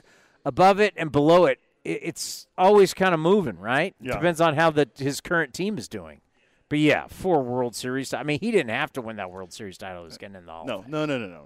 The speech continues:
Speaker 2: If you wanna get in the Hall of Fame, win, win one back-to-back.
Speaker 1: Does he go in as a Ranger?
Speaker 2: What about a Padre?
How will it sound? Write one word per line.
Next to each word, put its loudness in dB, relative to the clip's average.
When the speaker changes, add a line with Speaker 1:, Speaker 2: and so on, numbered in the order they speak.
Speaker 2:
If -20
you -6
wanna -6
get 2
in -4
the -6
Hall -2
of -8
Fame, -10
win, -10
win -8
one -8
back-to-back. -8
Speaker 1:
Does -12
he -2
go 6
in 2
as -2
a -4
Ranger? -4
Speaker 2:
What -12
about -6
a -14
Padre? -10